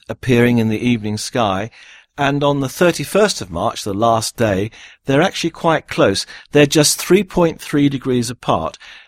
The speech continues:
and you have to look about thirty minutes after sunset. Um, in fact, they'll stay around that, uh, for the next week or so, and really right up to April the fourth,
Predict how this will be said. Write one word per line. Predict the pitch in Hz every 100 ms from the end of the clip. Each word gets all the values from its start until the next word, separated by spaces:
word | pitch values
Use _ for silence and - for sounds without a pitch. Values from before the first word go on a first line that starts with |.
| _
and | 113 113
you |
have | 117 139
to | 120
look | 110 110
about | 104 101
thirty | - 127 110 107
minutes | 95 92 76 -
after | 98 92 95
sunset. | - 104 98 - 80 - _ _ - - - -
Um, | 120 123 123 - - 120
in | 117
fact, | - 202 117 - - _ _ _
they'll | 127 120
stay | - - 151
around | 131 139 151 127 90
that, | 90 104 - - -
uh, | 104 104
for | 104 - 98
the | 101
next | 87 -
week | 135 123
or | 98
so, | - 87 87 104 - - _ _
and | 123 117
really | 165 208 110 98
right | 139 143 -
up | 113 -
to | - 117 113
April | 113 - 107
the | 101
fourth, | - 202 160 85 -